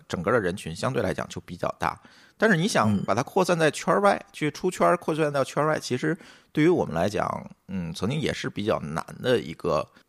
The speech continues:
Speaker 1: 挑战，嗯，没有办法去做。这样的话，你也会发现现在其实量大的几个博客，它更多的也是讲的，就像我们刚才说的，是一些公众，公共话题。那这样的话，
Speaker 2: 嗯，
Speaker 1: 可能谁都能听一下，
Speaker 2: 嗯。
Speaker 1: 谁都能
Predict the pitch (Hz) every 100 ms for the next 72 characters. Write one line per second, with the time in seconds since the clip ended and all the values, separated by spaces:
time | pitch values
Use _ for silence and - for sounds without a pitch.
0 | _ - 90 87 80 - - 95 98 117
1 | 202 175 160 82 92 82 127 113 - 208
2 | 175 139 101 127 110 107 104 160 107 135
3 | 147 151 165 - 151 123 151 147 - -
4 | _ _ - 107 131 - - 95 104 113
5 | 113 - 143 143 107 - 180 147 104 87
6 | - 85 85 87 104 - - 120 117 -
7 | 143 107 101 98 87 - - 98 85 -
8 | - - 69 80 92 85 - - 82 82
9 | - - - - - 95 - - 160 302
10 | - - _ 208 247 139 95 85 87 -
11 | _ _ - 123 175 131 101 101 120 107
12 | 95 - 104 120 123 151 160 120 92 82
13 | - 98 98 110 110